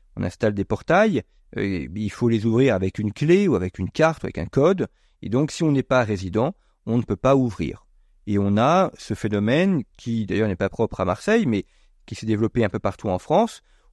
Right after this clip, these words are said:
où des espaces qui étaient autrefois accessibles à tous les habitants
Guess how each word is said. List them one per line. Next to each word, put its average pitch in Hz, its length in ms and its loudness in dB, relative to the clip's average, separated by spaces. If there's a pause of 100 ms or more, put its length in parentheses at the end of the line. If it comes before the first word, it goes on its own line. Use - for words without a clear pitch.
(100)
où 165 320 -10
des 120 220 2
espaces 139 400 2
qui - 180 -4
étaient - 100 -2
autrefois 135 640 0 (220)
accessibles 123 760 -2 (640)
à 101 120 -4
tous 165 200 -6
les 113 160 2
habitants 120 360 -2